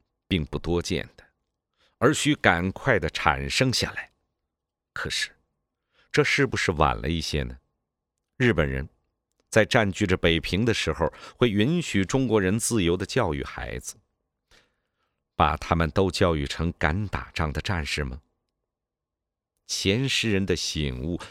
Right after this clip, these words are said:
恐怕已经太迟了。正这么自言自语的唠叨，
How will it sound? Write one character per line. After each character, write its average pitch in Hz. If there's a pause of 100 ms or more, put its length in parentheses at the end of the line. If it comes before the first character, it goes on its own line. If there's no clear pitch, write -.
(120)
恐 82
怕 95
已 64
经 85
太 78
迟 52
了。 55 (1400)
正 123
这 120
么 113
自 131
言 104
自 127
语 69
的 78
唠 120
叨， 82